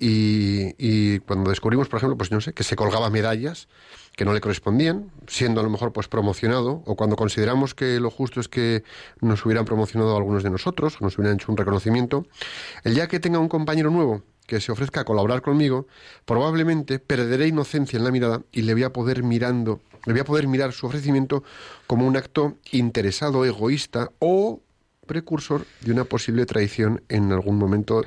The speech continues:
determinado, en vez de un acto generoso y de compañerismo. Y esta deformación de mirada hemos incurrido en ella mil veces, por buenos, nobles, rectos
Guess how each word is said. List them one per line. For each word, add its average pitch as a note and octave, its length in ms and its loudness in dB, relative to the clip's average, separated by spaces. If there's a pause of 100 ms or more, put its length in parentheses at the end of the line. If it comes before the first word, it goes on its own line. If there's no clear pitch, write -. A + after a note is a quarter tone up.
determinado, F#2 640 0 (640)
en G#2 120 2
vez A2+ 100 4
de A#2+ 80 2
un A#2 80 2
acto A2+ 320 -4
generoso A2 420 0
y A#2+ 40 2
de A#2 60 2
compañerismo. G2 720 -2
Y G#2 160 -2
esta G#2+ 200 -2
deformación A2+ 680 2
de G#2+ 80 2
mirada G#2+ 360 2 (500)
hemos A2 280 0
incurrido A2 360 2
en G#2 80 2
ella A2+ 220 0 (120)
mil C#3+ 760 2
veces, A2 720 -6 (160)
por G2+ 160 2
buenos, B2 440 0
nobles, A2+ 440 0
rectos A2 440 -4